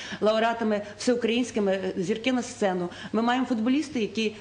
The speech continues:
їдуть зараз на чемпіонат Європи міні у Польщу,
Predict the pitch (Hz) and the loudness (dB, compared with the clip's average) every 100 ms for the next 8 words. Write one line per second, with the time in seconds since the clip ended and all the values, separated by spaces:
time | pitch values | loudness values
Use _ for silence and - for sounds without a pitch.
0 | - 208 254 202 202 - 170 226 196 208 | -4 2 2 2 -2 -4 0 2 2 0
1 | 196 220 220 226 214 214 208 226 311 320 | 0 0 2 2 2 2 0 4 2 2
2 | 190 - 214 226 196 175 180 226 - 190 | -2 -2 0 2 2 0 -2 -6 0 0
3 | 160 - | 0 -4